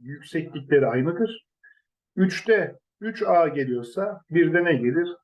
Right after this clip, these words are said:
A gelir. A B C'nin alanı, toplam alan kaç yaptı? Dört A.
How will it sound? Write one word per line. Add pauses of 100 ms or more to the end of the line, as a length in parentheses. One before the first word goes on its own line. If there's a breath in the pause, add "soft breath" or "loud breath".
(140)
A
gelir. (460)
A
B
C'nin
alanı, (140)
toplam
alan
kaç
yaptı?
Dört
A.